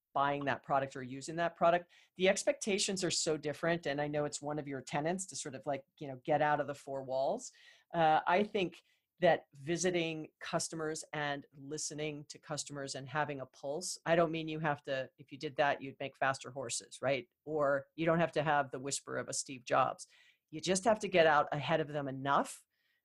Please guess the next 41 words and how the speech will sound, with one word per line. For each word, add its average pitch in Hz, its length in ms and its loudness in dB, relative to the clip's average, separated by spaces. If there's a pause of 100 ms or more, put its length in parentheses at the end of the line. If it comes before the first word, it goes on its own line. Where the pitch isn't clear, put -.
that 165 120 2
you're 156 120 -2
not 165 240 0
too - 180 -6
far 180 220 4
ahead 156 320 4
where 139 200 -4
you 135 280 -10 (140)
get 160 100 6
yourself 139 320 -2
in 135 60 -16
trouble. 135 480 0 (340)
But 160 120 0
if 156 120 -8
you 147 80 -12
don't 190 240 6
have 220 160 2
any 156 140 -2
idea 143 320 0
what's 135 160 -8
going 147 260 -4
on 143 140 -2
in 127 80 -8
the 131 80 -16
customers 139 520 -4
that 139 120 -4
are 131 100 -8
gonna 143 200 -4
potentially 160 520 -6
use 170 240 -4
your 139 120 -8
product, - 420 -6 (500)
uh, 143 280 -6 (240)
I 160 100 -2
don't 175 180 -2
think 180 160 -8
you 160 80 -10
can 156 160 -10
get 151 160 2
away 151 280 0
with, 135 340 -2